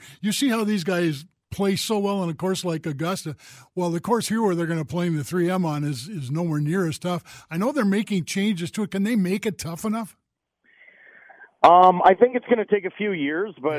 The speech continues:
Speaker 1: Yeah.
Speaker 2: uh, Hollis Kavner said he brought in four hundred trees, uh, moved a couple tees around. I don't know if they can make it much longer, but, uh,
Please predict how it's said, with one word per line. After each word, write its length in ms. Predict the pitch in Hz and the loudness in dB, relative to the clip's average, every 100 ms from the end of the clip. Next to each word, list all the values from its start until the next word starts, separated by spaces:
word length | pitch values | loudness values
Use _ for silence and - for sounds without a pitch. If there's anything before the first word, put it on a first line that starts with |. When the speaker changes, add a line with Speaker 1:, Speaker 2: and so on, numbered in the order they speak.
| 113 | -6
Speaker 1:
Yeah. 40 | |
Speaker 2:
uh, 240 | 143 143 127 | -12 -14 -10
Hollis 280 | 156 165 165 - | -8 -8 -8 -6
Kavner 340 | 156 165 165 - | -6 -6 -8 -6
said 160 | 156 | -4
he 80 | 156 | -4
brought 320 | - 147 147 | -4 -4 -4
in 360 | 151 151 147 139 _ | -6 -6 -8 -14 _
four 220 | 156 151 | -4 -4
hundred 240 | 160 151 139 - | -8 -10 -20 -16
trees, 480 | 156 151 156 156 156 - _ _ _ - | -8 -4 -2 -4 -6 -12 _ _ _ -12
uh, 300 | 135 131 127 | -6 -6 -8
moved 140 | 156 - | -12 -2
a 40 | |
couple 240 | 170 143 139 | 0 0 -2
tees 260 | 151 147 139 | -6 -6 -4
around. 580 | 147 143 147 151 143 151 _ _ _ - | 0 4 6 4 2 -6 _ _ _ -2
I 60 | 139 | 0
don't 140 | 165 | 4
know 120 | 165 | 4
if 60 | 143 | 4
they 80 | 156 | -2
can 160 | 147 | -4
make 200 | 139 143 | -6 -6
it 80 | 139 131 | -6 -2
much 220 | 135 - | -4 0
longer, 560 | 131 135 143 151 160 - - | 0 2 0 -2 -4 -8 -6
but, 160 | 117 - 143 | -6 -6 -2
uh, 360 | 135 127 113 | 0 2 0